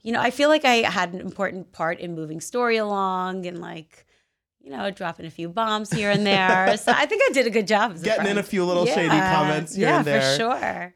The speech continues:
Speaker 2: I d-, I think you kind of, you hit on something important, that you have real relationships within the group with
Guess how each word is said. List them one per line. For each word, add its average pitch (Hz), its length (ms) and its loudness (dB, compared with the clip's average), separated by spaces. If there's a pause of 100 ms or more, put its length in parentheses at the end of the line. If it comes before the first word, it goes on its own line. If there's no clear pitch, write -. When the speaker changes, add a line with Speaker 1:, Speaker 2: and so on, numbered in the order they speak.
(100)
Speaker 2:
I 233 120 4
d-, 226 240 -4
I 226 120 0
think 247 280 -6
you 220 320 -2
kind 175 320 -2
of, 165 260 -2 (360)
you 170 200 -4
hit 160 180 -2
on 160 180 -2
something 147 580 -6
important, 143 580 -2
that 131 160 -2
you 147 200 -2
have 131 340 -2
real 127 380 -2
relationships 117 960 -2
within 117 400 -2
the 113 80 0
group 120 460 -2
with 120 340 -2